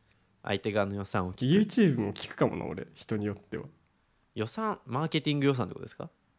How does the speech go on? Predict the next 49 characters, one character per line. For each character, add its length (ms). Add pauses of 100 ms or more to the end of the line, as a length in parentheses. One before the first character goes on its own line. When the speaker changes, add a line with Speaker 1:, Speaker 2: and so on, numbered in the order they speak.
(360)
Speaker 2:
な 80
ん 40
か 100
全 240
体 180
の 220
予 100
算 240
と 100
か。 140 (680)
Speaker 1:
あ 60
ー。 880
Speaker 2:
何 300
人 160
く 80
ら 80
い 40
頼 160
も 140
う 20
と 80
思 100
っ 20
て 180
る 60
と 100
か。 140 (680)
Speaker 1:
な 140
る 80
ほ 120
ど。 240 (640)
Speaker 2:
あ 80
と 100
頼 300
む 160
人 220
聞 200
く 100
わ。 100 (180)
誰 180
に 80
頼 200
む 120
の 80
か。 140 (640)
他。 280 (400)
Speaker 1:
へ 800 (560)
ー。 160
そ-、 0